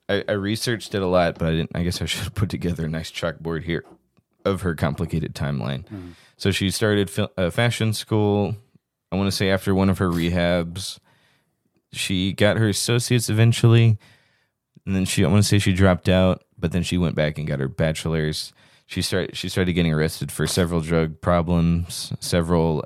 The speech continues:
Speaker 1: drinking and driving, several public intoxication, stu-, stuff like that. Stuff, maybe not those exact charges, but the stuff like that. And then she started accusing her parents of doing stuff to her,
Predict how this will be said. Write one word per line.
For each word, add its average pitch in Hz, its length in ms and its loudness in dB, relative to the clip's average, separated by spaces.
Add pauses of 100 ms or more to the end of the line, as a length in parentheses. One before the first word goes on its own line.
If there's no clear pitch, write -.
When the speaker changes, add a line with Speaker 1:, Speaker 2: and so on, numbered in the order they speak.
(100)
Speaker 1:
drinking 92 440 -2
and 85 100 0
driving, 98 560 2
several 87 340 -2
public 85 340 -6
intoxication, 82 760 -6
stu-, - 220 -4
stuff 139 200 4
like 113 160 2
that. - 320 -4 (520)
Stuff, - 280 -2
maybe 92 220 2
not 92 200 2
those 90 180 -4
exact 80 360 -6
charges, 78 540 -8
but 76 340 -6
the 87 260 -6 (400)
stuff - 340 0
like 80 240 0
that. - 300 -6 (560)
And 87 220 0
then 85 160 2
she 87 220 -2
started 85 420 -2
accusing 78 360 -6
her 69 120 -12
parents 85 500 -6
of 73 200 -6
doing 82 220 -4
stuff 85 300 -8
to 82 220 -8
her, 80 380 -4